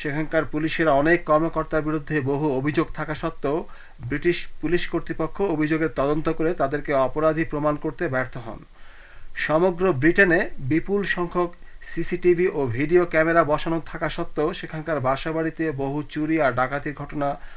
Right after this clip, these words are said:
ঘটছে এবং সেসব বন্ধ করতে পারছে না ব্রিটিশ পুলিশ। ব্রিটেনে প্রত্যেক বয়স্ক চার নারীর একজন ধর্ষণের শিকার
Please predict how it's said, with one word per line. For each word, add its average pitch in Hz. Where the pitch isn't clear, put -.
ঘটছে 165
এবং 151
সেসব 170
বন্ধ 165
করতে 180
পারছে 160
না 160
ব্রিটিশ 156
পুলিশ। 131
ব্রিটেনে 190
প্রত্যেক 185
বয়স্ক 165
চার 160
নারীর 165
একজন 156
ধর্ষণের 147
শিকার 143